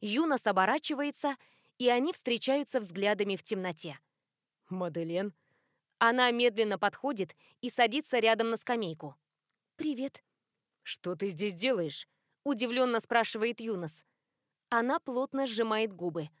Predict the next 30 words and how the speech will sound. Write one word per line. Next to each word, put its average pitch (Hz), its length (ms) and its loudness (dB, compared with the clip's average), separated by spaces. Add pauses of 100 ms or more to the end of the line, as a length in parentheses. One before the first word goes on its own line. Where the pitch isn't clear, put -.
(500)
Трудно 269 420 0
будет 208 340 -4
объяснить, 214 680 -2 (160)
не 262 180 -2
показавшись 208 680 0
сумасшедшей. 180 760 -4 (800)
"Уходя 277 400 -2
из 277 140 -4
церкви, 247 520 -4 (400)
я 277 180 0
нечаянно 277 500 0
услышала 262 540 -2
ваш 262 200 2
с - 100 -12
пастором 254 480 0
разговор 247 520 0 (460)
и 294 120 0
решила 277 420 -2
убедиться, 262 460 -2
что 254 220 -2
ты 285 120 -6
в - 60 -12
порядке". 220 540 -4 (760)
"Ты 175 180 -8
шла 180 300 -2
за 180 120 -2
мной?" 196 340 -6 (560)
"Да, 311 280 2
извини, 311 320 -4
пожалуйста", 240 560 -4